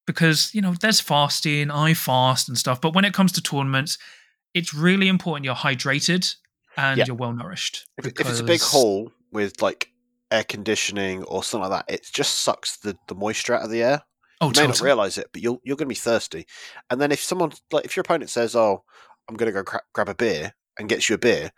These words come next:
Speaker 2: that's just gonna make it worse. And it, it means that sometimes I'll, I'll get to lunchtime at a tournament and I'll be like, "Why have I got a pounding headache? I haven't even been drinking. Why
Speaker 1: Oh,
Speaker 2: am I
Speaker 1: yeah.
Speaker 2: feeling so rubbish?" And it's just 'cause you're dehydrated.
Speaker 1: Yeah, and it's like, especially if you're talking all the time, it'll dry out your throat quicker
Speaker 2: Yeah.
Speaker 1: and you get a sore throat.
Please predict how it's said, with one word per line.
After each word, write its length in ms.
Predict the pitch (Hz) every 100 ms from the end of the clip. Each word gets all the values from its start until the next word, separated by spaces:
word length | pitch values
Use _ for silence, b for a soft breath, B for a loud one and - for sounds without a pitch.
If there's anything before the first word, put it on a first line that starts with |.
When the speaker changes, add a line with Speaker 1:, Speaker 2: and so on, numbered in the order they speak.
| b b
Speaker 2:
that's 140 | -
just 120 | 208 -
gonna 120 | 156
make 160 | 131
it 80 | 120
worse. 540 | 131 190 131 - - -
And 120 | 131 139
it, 60 | _ _ _ -
it 140 | 135 127
means 200 | 165 143
that 80 | -
sometimes 360 | 180 131 107
I'll, 180 | 110 117
I'll 100 | 120
get 120 | 123 -
to 80 | 120
lunchtime 380 | 147 - 113
at 60 | 80
a 40 |
tournament 380 | - 139 113 80 -
and 80 | 101
I'll 120 | 101
be 120 | 98
like, 160 | 87 -
"Why 140 | 92
have 100 | 92
I 40 | 98
got 80 | -
a 20 |
pounding 260 | 95 95
headache? 340 | 92 90 67 -
I 80 | 92
haven't 140 | 98 98
even 100 | 85
been 120 | 85
drinking. 440 | 87 98 85 80 80 B B B
Why 180 | - 135
Speaker 1:
Oh, 20 |
Speaker 2:
am 100 | 113
I 40 | 117
Speaker 1:
yeah. 20 |
Speaker 2:
feeling 260 | 120 80 82
so 140 | 92
rubbish?" 440 | 90 92 76 - -
And 80 | 113
it's 80 | -
just 180 | -
'cause 120 | - 117
you're 60 |
dehydrated. 560 | 98 85 - 147 117 - _ _ - B B B
Speaker 1:
Yeah, 180 | 185 185
and 120 | 156
it's 160 | 180 -
like, 200 | 170 165
especially 380 | 160 - 170 185
if 60 |
you're 80 | 160
talking 380 | 123 156 139 160
all 100 | 156
the 100 | 156
time, 360 | - 147 151 175
it'll 140 | 143
dry 380 | 127 - 143 135
out 160 | 131 147
your 100 | 127
throat 440 | - - 131 143
quicker 180 | - 107
Speaker 2:
Yeah. 60 | 92
Speaker 1:
and 60 |
you 60 | 120
get 120 | 143
a 20 |
sore 260 | - 139 120
throat. 460 | - 151 190 190